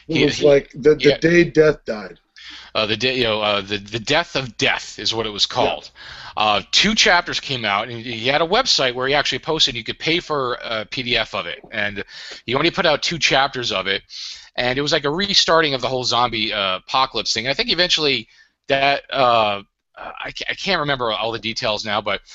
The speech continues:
Speaker 2: that, uh, I think Diary of the Dead eventually became that loosely, and, um, the original,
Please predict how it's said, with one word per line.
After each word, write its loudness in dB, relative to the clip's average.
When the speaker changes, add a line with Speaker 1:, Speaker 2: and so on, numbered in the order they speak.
Speaker 2:
that, 4
uh, -2
I -10
think -4
Diary 4
of 0
the -4
Dead 0
eventually -4
became -8
that 0
loosely, -4
and, 0
um, 0
the -2
original, 2